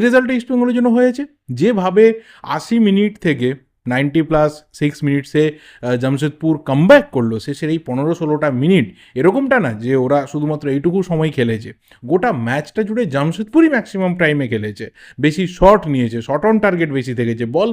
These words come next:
পজিশন বেশি ছিল, পাস অনেক বেশি খেলেছে, বিল্ড আপ অনেক বেশি করেছে, চান্স অনেক বেশি ক্রিয়েট করেছে, থ্রেটস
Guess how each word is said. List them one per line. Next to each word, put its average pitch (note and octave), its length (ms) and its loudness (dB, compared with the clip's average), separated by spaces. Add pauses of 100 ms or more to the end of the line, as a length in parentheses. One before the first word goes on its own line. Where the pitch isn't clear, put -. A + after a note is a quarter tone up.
পজিশন D#3+ 340 -2 (100)
বেশি B2+ 240 -4
ছিল, A2+ 120 -2 (460)
পাস F#3+ 220 -2 (120)
অনেক G3+ 200 0
বেশি C#3+ 220 0 (100)
খেলেছে, B2 300 -2 (140)
বিল্ড A#3 280 2
আপ F#3+ 140 2
অনেক D#3 120 -2 (120)
বেশি A#2+ 240 -6
করেছে, A#2+ 340 -4 (420)
চান্স A#3 260 0 (120)
অনেক A3 200 2
বেশি D3+ 220 -4
ক্রিয়েট C3 300 -2
করেছে, B2+ 280 -2 (140)
থ্রেটস D4+ 340 2